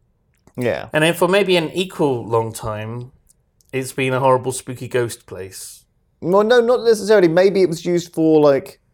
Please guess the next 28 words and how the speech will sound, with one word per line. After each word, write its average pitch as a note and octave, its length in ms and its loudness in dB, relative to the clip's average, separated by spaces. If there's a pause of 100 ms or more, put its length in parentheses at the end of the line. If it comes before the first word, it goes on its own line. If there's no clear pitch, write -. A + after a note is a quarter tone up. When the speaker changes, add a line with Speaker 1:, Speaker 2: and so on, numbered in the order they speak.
(500)
Speaker 1:
some D3+ 200 0
other C#3 160 4
purpose, - 760 -10 (360)
right? C3 300 -2 (260)
That B2 120 0
wasn't B2+ 280 2
its G2 160 -10
intended - 380 -6
purpose. - 280 -8
Speaker 2:
So E3 120 -2
before, E3+ 340 -4
should D#3 140 -4
we F#3 60 2
do F#3+ 100 2
this F#3+ 120 -4
the F#3 100 2
other F3 100 2
way E3+ 120 4
around D3 360 2
for - 80 -14
the B2 80 -10
viewers? B2 560 -8
So - 180 0
it D#3 100 -2
starts G#3+ 400 2
off C#3 440 2 (100)
normal E3+ 420 2
asylum. G#2+ 640 -2